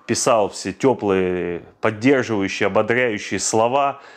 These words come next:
в комментариях. Это действительно нужно и важно, это поддерживает, потому что мы люди не только такие, мы духи. Да эти духи, мне всё равно.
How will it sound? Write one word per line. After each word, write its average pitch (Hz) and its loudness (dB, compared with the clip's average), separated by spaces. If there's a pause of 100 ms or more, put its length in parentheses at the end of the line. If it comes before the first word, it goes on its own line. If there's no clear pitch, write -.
(140)
в - -20
комментариях. 117 2
Это 98 2
действительно 110 0
нужно 117 2
и 95 2
важно, 123 2
это 101 0
поддерживает, 117 0
потому 110 0
что - -4
мы 120 2
люди 120 2
не 104 0
только 143 0
такие, 107 0
мы 98 2
духи. 92 0 (340)
Да 101 0
эти 92 -2
духи, 90 0
мне 92 2
всё 95 0
равно. 95 0